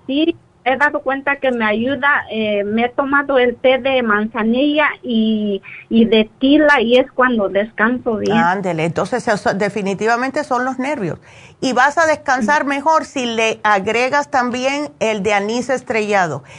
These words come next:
Speaker 2: Esa combinación ayuda increíblemente, tila, manzanilla y anís estrellado. Porque el anís
Speaker 1: Ok.
Speaker 2: estrellado te ayuda a desinflamar el estómago, el páncreas, el hígado, todo eso.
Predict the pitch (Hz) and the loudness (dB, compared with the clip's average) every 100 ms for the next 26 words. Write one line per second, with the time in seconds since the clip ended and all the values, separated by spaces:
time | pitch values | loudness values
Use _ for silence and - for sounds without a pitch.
0 | - - 277 381 370 330 294 277 262 - | -10 -2 2 2 2 0 0 0 -2 -2
1 | 285 302 302 226 233 226 262 285 285 - | 0 0 0 0 0 -2 0 0 0 -2
2 | 233 202 214 214 233 240 214 185 160 170 | -4 -2 -2 -2 -2 -2 0 -2 0 -4
3 | 170 269 302 285 226 240 214 269 285 254 | -2 -2 0 0 0 -2 -2 -2 -2 -2
4 | 196 214 220 220 190 170 143 127 120 - | -2 -4 -6 -4 -2 0 -2 -4 -10 -18
5 | - - 269 262 240 220 262 339 381 - | -6 0 0 2 0 0 0 0 -2 0
6 | 330 311 392 370 262 269 - 254 220 240 | -2 2 4 4 2 -4 -2 -2 0 -2
7 | 262 247 262 302 - 285 285 277 247 240 | -2 -2 -2 -2 -2 -6 -4 -2 0 0
8 | 226 190 185 233 226 226 220 214 208 208 | 0 -4 -2 0 2 2 0 0 -2 -4
9 | - 226 214 214 214 220 220 240 226 220 | 0 2 2 -2 -2 0 0 0 -2 -2
10 | 220 208 202 214 - 254 226 180 113 - | 0 0 0 -2 0 0 2 -2 -4 -12